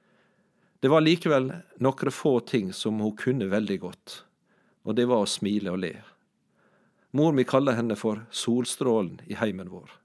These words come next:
Der oss brødrene nok ofte kunne være både krevende og egoistiske og vrange av oss. Solstrålen i heimen. Gjennom dette så vart mi handikappa søster til stor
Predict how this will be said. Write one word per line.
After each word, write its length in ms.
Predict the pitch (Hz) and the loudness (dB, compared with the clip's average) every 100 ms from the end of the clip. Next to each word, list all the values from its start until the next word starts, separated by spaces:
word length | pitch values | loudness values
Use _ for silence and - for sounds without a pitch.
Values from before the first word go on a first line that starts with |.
| _ _ _ _ _ - | _ _ _ _ _ -6
Der 220 | 120 151 143 | 2 4 4
oss 80 | - | 0
brødrene 380 | 127 143 123 110 | 2 2 2 2
nok 160 | 117 - 123 | 0 -2 -6
ofte 220 | - 120 | -4 -6
kunne 220 | - 107 107 | -4 -2 -2
være 180 | 110 107 | -2 0
både 300 | 113 104 95 | -2 -2 -6
krevende 600 | - 110 117 120 98 92 87 | -4 0 2 0 -2 -4 -6
og 140 | 92 | -6
egoistiske 640 | 101 113 117 - 95 - - | -2 -2 -2 -4 -6 -4 -4
og 140 | 95 | 0
vrange 240 | 110 117 101 | 0 0 -2
av 140 | 90 | -4
oss. 140 | 98 - - _ _ _ _ _ - | -6 -6 -8 _ _ _ _ _ -8
Solstrålen 840 | - 131 135 156 - 156 120 98 104 | -2 0 0 -2 -2 2 4 2 -2
i 20 | |
heimen. 380 | 139 107 95 - _ _ _ _ _ _ _ _ _ _ _ _ _ _ _ _ _ _ _ _ 127 | -2 -2 -4 -14 _ _ _ _ _ _ _ _ _ _ _ _ _ _ _ _ _ _ _ _ 2
Gjennom 300 | 143 156 139 | 4 4 2
dette 260 | 151 131 | 2 -2
så 140 | - 127 | 0 2
vart 300 | 127 - - - | 0 -4 -16 -4
mi 220 | 135 131 | 0 0
handikappa 600 | 117 131 110 113 107 107 - | 0 0 -2 -2 -4 -2 -2
søster 400 | 117 - 110 104 | -2 -2 -2 -2
til 300 | 107 107 - - | -4 -4 -8 -8
stor 540 | - - 131 110 | -8 -2 -2 -2